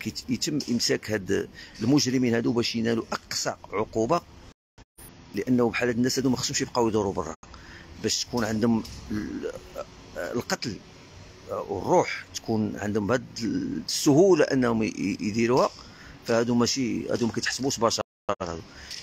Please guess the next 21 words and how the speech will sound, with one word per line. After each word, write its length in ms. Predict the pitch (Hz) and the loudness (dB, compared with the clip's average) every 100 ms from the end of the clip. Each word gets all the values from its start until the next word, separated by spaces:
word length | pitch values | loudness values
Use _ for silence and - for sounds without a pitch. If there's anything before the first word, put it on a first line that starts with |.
| - | -4
إذا 120 | 117 | 0
بقى 200 | 151 - | 2 2
لي 140 | 147 143 | 0 2
أن 60 | |
نودعكم 420 | 151 127 123 143 143 | 4 4 0 2 2
على 160 | - | 2
أمل 140 | 139 131 | 4 4
اللقاء 400 | 123 135 131 131 - - | 2 0 0 0 -4 -6
بكم 120 | 131 | -4
في 140 | 113 123 | 0 -2
بث 240 | - - | -2 0
مباشر 640 | 117 110 117 117 123 - | 2 4 4 2 2 -2
آخر. 200 | 117 135 | 0 0
مصطفى 340 | 127 - 123 143 | 0 0 0 2
القرناوي 400 | 135 143 151 147 | 2 4 4 4
من 80 | |
طاقم 260 | 143 - 139 | 2 -2 -2
شوف 200 | - 135 | -6 -4
تي 80 | 135 | 0
في 100 | 139 | 2
يحييكم 460 | 127 139 160 160 | 2 2 2 0